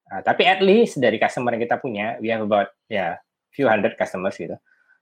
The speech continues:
Eh, mereka retain gitu. Dan kita bisa tetap collect money, collect, eh,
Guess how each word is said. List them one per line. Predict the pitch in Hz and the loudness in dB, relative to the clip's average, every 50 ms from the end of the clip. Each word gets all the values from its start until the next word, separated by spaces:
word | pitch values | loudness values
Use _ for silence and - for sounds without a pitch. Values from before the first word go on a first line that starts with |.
| _ _ _ - | _ _ _ -4
Eh, | - 107 104 104 104 104 104 104 104 104 - - _ _ _ _ _ - _ | 0 2 2 4 4 2 2 0 -2 -4 -8 -16 _ _ _ _ _ -20 _
mereka | - 117 123 127 131 - - 170 | -8 -4 0 0 2 2 2 4
retain | 175 185 170 - 139 107 98 92 | 4 4 4 2 0 0 0 -4
gitu. | 87 85 - - - _ _ _ _ _ _ _ _ _ _ _ _ _ _ _ - | -8 -8 -10 -12 -18 _ _ _ _ _ _ _ _ _ _ _ _ _ _ _ -4
Dan | 113 113 107 | -2 -2 -2
kita | - 139 - 185 170 | -2 -2 0 0 0
bisa | 143 135 - 127 120 | 0 2 2 2 2
tetap | - 131 - - - - | 2 2 0 0 -2 0
collect | - 113 110 113 - - | 0 0 0 0 -2 -2
money, | 123 110 104 104 92 87 - _ - - | -6 -6 -4 -4 -6 -10 -14 _ -16 -6
collect, | - 123 123 131 131 123 - - _ _ _ | -2 0 2 2 0 -2 -4 -12 _ _ _
eh, | - 123 117 117 113 113 113 110 | -4 0 2 2 2 2 2 0